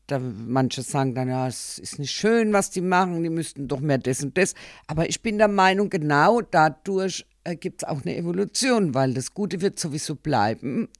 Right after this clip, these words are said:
und das Interessante wird bleiben und das nicht so Gute,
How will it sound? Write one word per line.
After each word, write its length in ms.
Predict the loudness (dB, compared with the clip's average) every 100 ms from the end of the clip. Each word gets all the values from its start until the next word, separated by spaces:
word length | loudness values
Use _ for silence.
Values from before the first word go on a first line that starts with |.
| -4
und 200 | -2 -2
das 100 | -6
Interessante 640 | -8 -8 -4 -2 -2 -2
wird 200 | -6 -6
bleiben 500 | 0 2 2 -2 -6 -6 -18 -20 _
und 240 | -4 -2 -2
das 300 | -4 -6 -8 -10
nicht 400 | -2 2 4 4
so 120 | 2
Gute, 580 | -4 -2 -2 2 4 4